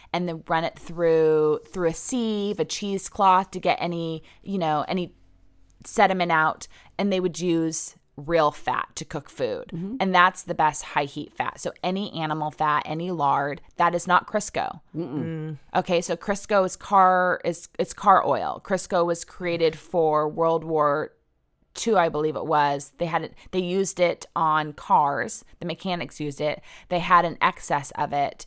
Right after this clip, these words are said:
Speaker 1: and
Speaker 3: They started using it.
Speaker 1: they put it on grocery store shelves.
Speaker 2: I'm, my mind is blown.
Speaker 1: But that's the same thing with canned food. So all canned food, canned food was created to feed
Speaker 3: The
Speaker 1: m-,
Speaker 3: troops.
Speaker 1: the troops in the middle of nowhere. Like, how do we get food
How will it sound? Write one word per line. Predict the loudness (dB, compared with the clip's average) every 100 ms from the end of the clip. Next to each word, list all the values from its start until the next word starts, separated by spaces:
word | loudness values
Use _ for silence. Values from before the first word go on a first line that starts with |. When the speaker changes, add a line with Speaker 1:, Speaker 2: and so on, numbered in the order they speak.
| -10
Speaker 1:
and | -4 -2 -2 -4 -10
Speaker 3:
They | -12 -16 _
started | -20 -20 -20
using | -20 -20 -20
it. | -20 -6 0
Speaker 1:
they | 2
put | 2 2
it |
on | 0 -2
grocery | -6 -10 -10
store | -10
shelves. | -8 -10 -8 -2
Speaker 2:
I'm, | 0 0 -4 _
my | -14 -6 -2 -2
mind | 0 -2 -4
is | -8 -14 -20 -10
blown. | -8 -4 -4 -6 -8 0
Speaker 1:
But | 6
that's | 6 6
the | -2
same | -2 0 -2
thing | -2 -2
with | -2 -4
canned | -2 -2 -2 -4
food. | -6 -4
So | -4 2
all | 6 6 4
canned | -2 -4 -2 -2
food, | -4 -6 -4
canned | -4 -4 -4
food | -6 -4
was | -6 -6
created | -8 -2 0 2 0 -4
to |
feed | -12 -14 -8 -6 -4 -4 -4 -8 -16 -20 -20 _ -20
Speaker 3:
The | -20
Speaker 1:
m-, | -20
Speaker 3:
troops. | -12 -2 -2 2
Speaker 1:
the | 2
troops | 2 2 0 -2 -2
in | 0
the |
middle | 2 4 4
of | 2
nowhere. | 0 -2 -2 -2
Like, | -2
how | -4 -2 6 6 6
do | 2 -4
we | -4
get | -2 -2 -2
food | -4 0 0 -4